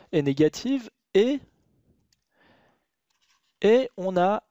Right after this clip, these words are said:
la dérivée première, et on a la dérivée première qui est égale à zéro. Et dans ce cas-là, on a affaire à un maximum local. On a une fonction qui a cette forme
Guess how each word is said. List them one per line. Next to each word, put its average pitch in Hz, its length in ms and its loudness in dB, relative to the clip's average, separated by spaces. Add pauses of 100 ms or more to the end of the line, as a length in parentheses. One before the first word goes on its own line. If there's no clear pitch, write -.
la 143 180 0
dérivée 175 440 0
première, 147 680 -2 (920)
et 180 100 0
on 180 160 -4
a 185 100 4
la 156 120 2
dérivée 160 580 0 (180)
première 160 760 0 (720)
qui 151 280 0
est 175 220 2 (1400)
égale 190 440 0
à 170 140 0
zéro. 147 380 -4 (200)
Et 160 100 -4
dans 220 120 0
ce 240 140 -2
cas-là, 147 420 -2 (320)
on 160 120 -6
a 202 80 2
affaire 208 420 0
à 165 80 -2
un 156 80 -2
maximum 160 460 -4
local. 131 380 -2
On 135 120 -8
a 170 160 2 (420)
une 151 240 -6 (220)
fonction 170 560 -6
qui - 220 0
a 131 240 2
cette - 280 -4
forme 143 400 -2